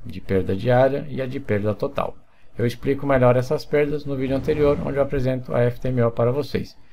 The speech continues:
Se você gostou desse vídeo, não esqueça de clicar aqui no curtir, se inscrever no canal e ativar as notificações para acompanhar os próximos vídeos.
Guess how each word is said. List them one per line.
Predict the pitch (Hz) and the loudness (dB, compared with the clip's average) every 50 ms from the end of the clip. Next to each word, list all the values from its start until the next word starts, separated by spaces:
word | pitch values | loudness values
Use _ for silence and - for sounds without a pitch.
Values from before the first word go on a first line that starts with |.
| - - - - - - | -20 -20 -20 -20 -16 -6
Se | - - | -2 0
você | 170 165 - 170 | 0 0 2 2
gostou | 165 170 156 - 165 160 | 2 2 2 2 2 2
desse | 156 156 156 170 | 2 0 -2 -2
vídeo, | 151 151 170 170 165 160 160 - - - - - - - | 0 0 0 0 0 -2 -6 -10 -14 -18 -20 -14 -4 0
não | 123 127 | 0 0
esqueça | 123 - 131 123 - 120 | 2 0 -2 -2 -2 -2
de | 113 113 | -2 -2
clicar | - 113 107 - 107 104 | -4 -4 -2 0 0 0
aqui | 104 - - 98 | 0 0 -2 -4
no | 98 98 | -4 -2
curtir, | - 101 98 - 147 156 156 156 - - - - - - - - | -4 -6 -4 -2 0 0 0 -2 -6 -12 -20 -20 -20 -20 -16 -12
se | - - 170 | -6 -4 -4
inscrever | 156 - - 156 139 147 147 | 0 2 2 4 4 4 4
no | 143 139 | 4 2
canal | - 151 139 135 131 131 135 139 139 | 2 2 2 4 4 4 2 2 0
e | 131 | 0
ativar | 131 127 - 131 120 123 120 117 | -2 -2 -2 0 2 2 4 4
as | 117 107 - | 2 2 0
notificações | 131 151 147 - - - 170 160 - - 147 143 143 143 | -2 -4 -4 -2 0 0 0 0 0 0 0 0 -2 -2
para | - - 143 139 | -2 -2 0 0
acompanhar | 131 - 143 127 - 143 143 143 | 0 -2 -4 -2 0 0 0 0
os | 139 - | -2 -2
próximos | - - 123 120 120 151 151 151 139 | 0 2 4 4 4 2 -2 -2 0
vídeos. | 127 127 123 120 - - | 0 0 0 0 -2 -8